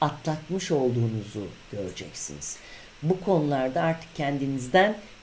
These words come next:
emin olacaksınız. "Ya ben artık sırtım yere gelmez, ben her zaman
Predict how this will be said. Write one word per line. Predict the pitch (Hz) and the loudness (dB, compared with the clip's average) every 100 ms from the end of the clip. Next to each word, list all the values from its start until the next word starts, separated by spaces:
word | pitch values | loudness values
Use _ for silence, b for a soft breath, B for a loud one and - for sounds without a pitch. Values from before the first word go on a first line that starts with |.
| - | 0
emin | 160 165 170 | 4 6 6
olacaksınız. | 135 120 117 107 - - 107 120 | 6 4 2 0 -2 -4 -4 2
"Ya | 165 135 | 4 6
ben | 156 | 4
artık | 143 139 131 - | 4 0 -2 -12
sırtım | - - 147 - 139 | -14 -4 -4 -4 0
yere | 123 120 123 | 2 4 4
gelmez, | 120 110 113 117 117 123 | 2 0 0 -2 -2 0
ben | 117 113 107 - | 0 0 -4 -6
her | 147 156 | 0 2
zaman | 127 117 | 2 0